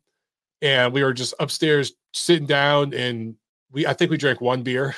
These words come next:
<laughs> We drank one beer, we were being good, and, uh, just talked. Hell, I don't even know if we drank a beer now that I'm looking back. We might have just chilled up there. Super chat pledge from Sam. Appreciate that, Sam.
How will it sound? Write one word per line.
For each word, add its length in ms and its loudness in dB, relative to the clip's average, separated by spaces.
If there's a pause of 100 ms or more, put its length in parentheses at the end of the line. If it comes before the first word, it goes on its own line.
<laughs> 640 2 (280)
We 80 2
drank 260 0
one 260 0
beer, 240 0
we 60 0
were 100 -2
being 300 -2
good, 340 -4 (320)
and, 180 2
uh, 200 2
just 220 -4
talked. 440 -2 (340)
Hell, 160 0
I 80 4
don't 140 4
even 140 -2
know 120 2
if 120 -2
we 60 -6
drank 380 -8
a 60 -8
beer 260 -10
now 200 -4
that 100 -2
I'm 100 -4
looking 240 -6
back. 360 -6
We 100 -8
might 140 -2
have 100 -2
just 180 -8
chilled 320 -2
up 120 -8
there. 260 -14 (560)
Super 460 -2
chat 540 2
pledge 600 2
from 260 2
Sam. 500 0
Appreciate 460 0
that, 180 2
Sam. 420 -4